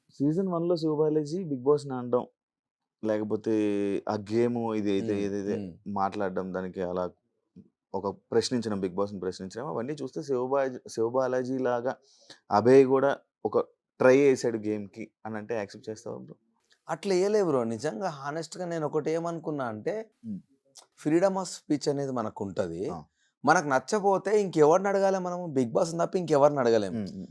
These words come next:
Speaker 2: So క్వశ్చన్ చేయొచ్చు అని నేను అనుకున్నా.
Speaker 1: మ్మ్.
Speaker 2: కానీ <clears throat> to some extent అది చేయకూడదు,
Speaker 1: మ్మ్.
Speaker 2: అది రాంగ్ అన్నది నాకు అక్కడ నుంచి ఏం వార్నింగ్ రాలేదు.
Speaker 1: మ్మ్.
Speaker 2: So నేనేమనుకున్నా, మనకు మనసుకి ఏమనిపిస్తది,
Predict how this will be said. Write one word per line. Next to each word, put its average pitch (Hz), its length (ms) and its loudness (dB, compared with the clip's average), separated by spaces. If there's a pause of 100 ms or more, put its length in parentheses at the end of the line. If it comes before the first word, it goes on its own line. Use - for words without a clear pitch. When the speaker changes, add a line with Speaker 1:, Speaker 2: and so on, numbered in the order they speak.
(200)
Speaker 2:
So 220 120 2 (280)
క్వశ్చన్ 220 440 2
చేయొచ్చు 175 320 2
అని 165 100 2
నేను 185 160 -2
అనుకున్నా. 110 440 -4 (180)
Speaker 1:
మ్మ్. 98 180 -8 (380)
Speaker 2:
కానీ 180 400 -2 (160)
<clears throat> 123 320 -6 (180)
to 185 60 6
some 165 320 4
extent 208 320 -2
అది 165 260 2 (120)
చేయకూడదు, 151 540 4
Speaker 1:
మ్మ్. - 440 -10
Speaker 2:
అది 135 180 4
రాంగ్ 151 340 6
అన్నది 170 400 0
నాకు 160 240 -4
అక్కడ 175 240 0
నుంచి 175 300 -4
ఏం 165 120 -2 (1200)
వార్నింగ్ 165 400 0
రాలేదు. 98 400 2 (100)
Speaker 1:
మ్మ్. 98 220 -6 (220)
Speaker 2:
So 165 100 0
నేనేమనుకున్నా, 165 800 0
మనకు 127 320 -2
మనసుకి 131 360 -4
ఏమనిపిస్తది, 131 640 -2